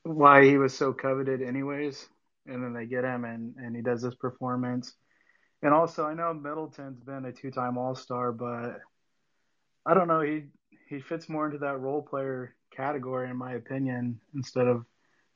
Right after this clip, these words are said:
you know, two stars, basically, and, and it just falls on Giannis. And then also Kevin Durant is a tough matchup for him that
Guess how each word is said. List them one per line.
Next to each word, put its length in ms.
you 100
know, 220
two 220
stars, 640
basically, 560
and, 380
and 160
it 80
just 160
falls 280
on 160
Giannis. 560
And 140
then 200
also 340
Kevin 320
Durant 360
is 100
a 60
tough 260
matchup 420
for 280
him 220
that 220